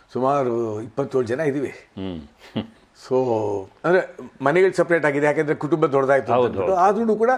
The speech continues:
Speaker 1: ಮನೆ ಸಪರೇಟ್ ಆಗಿದೆ ಅಂದ್ರೆ
Speaker 2: ಬಾಂಧವ್ಯ ಹಾಗೆ
Speaker 1: ಆ,
Speaker 2: ಇದೆ.
Speaker 1: ಬಾಂಧವ್ಯ ಹಂಗೆ, ಹಂಗೆ ಇದೀವಿ ನಾವು.
Speaker 2: ಹಾ.
Speaker 1: ಒಂದೇ, ಒಂದೇ ಸೂರಿನಲ್ಲೇ ಇದ್ದವ್ರು ನಾವು. ಈಗ
Speaker 2: ಮನೆ ಬೇರೆ ಆದ್ರೆ ಪರವಾಗಿಲ್ಲ,
Speaker 1: ಮನಸ್ಸು,
Speaker 2: ಮನಸ್ಸು ಬೇರೆ
Speaker 1: ಮನಸ್ಸು
Speaker 2: ಆಗ್ಬಾರ್ದು.
Speaker 1: ಬೇರೆ ಆಗಿಲ್ಲ ಸರ್, ಆಗೋದು ಇಲ್ಲ. ಯಾಕಂದ್ರೆ ಅಂಡರ್‌ಸ್ಟ್ಯಾಂಡಿಂಗು ಹಂಗಿದೆ ಸರ್ ನಮ್ಮಲ್ಲಿ.
Speaker 2: ಹ್ಮ್.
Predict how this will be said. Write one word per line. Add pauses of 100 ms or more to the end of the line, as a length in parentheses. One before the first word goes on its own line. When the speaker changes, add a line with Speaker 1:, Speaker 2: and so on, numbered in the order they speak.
(340)
Speaker 1:
ಮನೆ
ಸಪರೇಟ್
ಆಗಿದೆ
ಅಂದ್ರೆ
Speaker 2:
ಬಾಂಧವ್ಯ
ಹಾಗೆ
Speaker 1:
ಆ,
Speaker 2:
ಇದೆ.
Speaker 1:
ಬಾಂಧವ್ಯ
ಹಂಗೆ,
ಹಂಗೆ
ಇದೀವಿ
ನಾವು.
Speaker 2:
ಹಾ.
Speaker 1:
ಒಂದೇ, (240)
ಒಂದೇ
ಸೂರಿನಲ್ಲೇ
ಇದ್ದವ್ರು
ನಾವು. (380)
ಈಗ
Speaker 2:
ಮನೆ
ಬೇರೆ
ಆದ್ರೆ
ಪರವಾಗಿಲ್ಲ,
Speaker 1:
ಮನಸ್ಸು,
Speaker 2:
ಮನಸ್ಸು
ಬೇರೆ
Speaker 1:
ಮನಸ್ಸು
Speaker 2:
ಆಗ್ಬಾರ್ದು.
Speaker 1:
ಬೇರೆ
ಆಗಿಲ್ಲ
ಸರ್,
ಆಗೋದು
ಇಲ್ಲ. (540)
ಯಾಕಂದ್ರೆ
ಅಂಡರ್‌ಸ್ಟ್ಯಾಂಡಿಂಗು
ಹಂಗಿದೆ
ಸರ್
ನಮ್ಮಲ್ಲಿ.
Speaker 2:
ಹ್ಮ್.